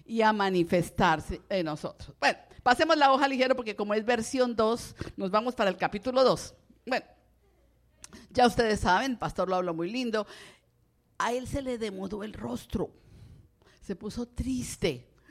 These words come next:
se puso el make-up y todo eso, pero de todas maneras. Y me llama la atención de que harta Jerjes, un rey impío,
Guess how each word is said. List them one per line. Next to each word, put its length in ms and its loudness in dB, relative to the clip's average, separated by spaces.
se 140 -20
puso 240 -18
el 100 -18
make-up 640 -8
y 100 -20
todo 180 -12
eso, 200 -14
pero 180 -10
de 120 -10
todas 300 -4
maneras. 920 -4
Y 120 -2
me 180 0
llama 340 8
la 160 10
atención 720 0
de 140 2
que 140 2
harta 420 6
Jerjes, 600 4
un 160 0
rey 180 -2
impío, 420 -2